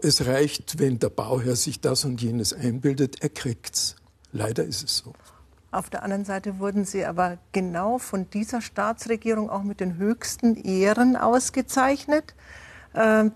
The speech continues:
Speaker 2: Sie haben den Bayerischen Verdienstorden bekommen, Sie haben den Oberbayerischen Kulturpreis bekommen und, äh, hunderterlei Ehrungen, äh, noch dazu. Wie passt das zusammen?
Speaker 1: Entweder ist es ein Rest von schlechtem Gewissen,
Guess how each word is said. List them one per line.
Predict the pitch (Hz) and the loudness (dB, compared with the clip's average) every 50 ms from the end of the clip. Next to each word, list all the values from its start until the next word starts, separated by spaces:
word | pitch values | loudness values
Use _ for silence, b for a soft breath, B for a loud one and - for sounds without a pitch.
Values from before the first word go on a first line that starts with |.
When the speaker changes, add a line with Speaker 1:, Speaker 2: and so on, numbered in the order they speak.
| 220 220 | -2 -6
Speaker 2:
Sie | 208 - 214 202 | -2 0 0 2
haben | 202 202 | 2 2
den | 196 214 208 190 | 2 0 0 2
Bayerischen | - 190 190 196 208 - - 240 | 2 0 0 0 -2 0 0 0
Verdienstorden | 220 - 226 214 - - 220 214 214 214 - - - 120 190 196 202 220 208 196 | 0 2 -2 -2 0 2 4 4 4 4 0 -4 -2 0 0 2 2 0 0 2
bekommen, | 208 208 208 - 208 214 202 202 202 208 202 202 | 0 0 0 0 0 0 2 2 0 0 0 -2
Sie | 185 - 220 208 202 202 | -2 -2 0 0 0 2
haben | 208 214 214 214 | 2 2 2 2
den | 214 220 208 - | 2 2 2 2
Oberbayerischen | - 208 202 214 208 - 196 202 208 226 220 - 247 226 | 2 2 2 2 2 4 4 4 4 4 2 2 0 2
Kulturpreis | - 247 226 226 - - 233 226 233 - 196 190 196 - | 4 4 2 2 4 2 2 4 4 0 0 0 -2 -2
bekommen | - 226 214 - 226 220 214 214 214 214 | -4 -6 -2 0 2 2 4 2 2 2
und, | 208 208 202 196 - - | 2 0 0 -2 -6 -10
äh, | - - - 214 240 - _ - - | -12 -12 -12 -14 -16 -16 _ -8 0
hunderterlei | 208 240 254 254 233 226 220 208 208 208 214 214 208 - - - - - - | 2 4 4 6 6 4 4 4 4 4 4 4 2 0 -4 -12 -18 -12 -6
Ehrungen, | - 240 240 262 262 254 240 226 226 240 233 233 240 233 B B B B B B B B B | 0 4 4 6 6 6 6 8 8 8 8 6 4 2 B B B B B B B B B
äh, | - 233 226 226 220 220 220 | 2 4 6 6 6 4 4
noch | 220 220 240 226 - | 6 6 4 4 4
dazu. | - - 220 214 - - - 233 247 311 339 320 262 220 226 - 220 | 2 2 2 2 0 0 2 4 4 4 2 2 -2 -6 -10 -10 -6
Wie | 208 220 | -4 -4
passt | 220 220 - 220 220 226 220 - - | -4 -2 -2 -2 0 0 -2 -2 -2
das | 233 226 - - | -2 -2 -2 -4
zusammen? | - 240 220 196 214 196 190 196 214 254 311 285 - _ B B B B B B B B B B B B B B B B B B _ _ _ _ _ _ _ | -4 -4 -2 0 0 0 2 2 0 -2 -2 -6 -10 _ B B B B B B B B B B B B B B B B B B _ _ _ _ _ _ _
Speaker 1:
Entweder | - 139 135 127 - 135 123 - - | -2 -2 -2 0 0 0 0 0 0
ist | - 101 - | -2 -2 -2
es | 156 - - | -2 -2 -2
ein | - - 117 | -2 -4 -4
Rest | 117 107 131 120 - - - | 0 0 0 0 0 -2 -4
von | - - 185 | -6 -4 -4
schlechtem | 190 - 165 127 120 - - - 135 120 | -4 -4 -4 -4 -4 -4 -4 -4 -2 -2
Gewissen, | 107 101 101 95 92 - - 190 160 196 | -2 -2 -2 -2 -2 -2 -2 -2 -6 -8